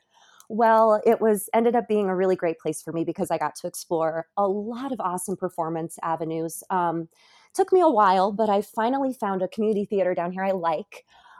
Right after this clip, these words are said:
Um, they are, <sighs> I wouldn't call them a repertory theater yet, but they're, they're, they're pretty new in their company. They're, it's only about a five or ten year old company, really. And so it's, um, kinda just still getting off the ground, but they do a lot of community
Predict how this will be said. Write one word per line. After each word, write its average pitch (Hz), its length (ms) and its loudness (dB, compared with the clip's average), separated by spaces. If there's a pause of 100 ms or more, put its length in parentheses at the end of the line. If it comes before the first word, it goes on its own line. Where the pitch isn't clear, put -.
Um, 220 440 2
they 262 300 4
are, 311 440 2 (200)
<sighs> - 200 -16
I 311 100 4
wouldn't 392 280 4
call 247 300 2
them 262 380 0 (580)
a 214 160 4
repertory 196 560 0
theater 185 280 0
yet, 175 420 2
but 190 160 0
they're, 180 420 2
they're, 208 140 0 (140)
they're 208 160 0
pretty 269 280 0
new 180 640 -2 (120)
in 214 140 0
their 175 140 0
company. 185 500 -4
They're, 190 160 -2
it's - 180 -4
only 190 180 -2
about 170 240 0
a 165 60 -2
five 170 420 -4
or 156 160 -6
ten 170 240 -6
year 160 240 -4
old 170 220 -2
company, 156 520 -8 (360)
really. 180 520 2
And 180 220 -2
so 180 320 0
it's, 175 460 -4
um, 170 480 -2 (480)
kinda 349 180 4
just 254 140 -4
still 240 160 2
getting 208 180 0
off 185 140 -2
the 190 80 -2
ground, 170 240 2
but 185 140 -2
they 208 120 2
do 226 160 2
a 240 60 2
lot 190 220 2
of 175 260 -2
community 185 680 0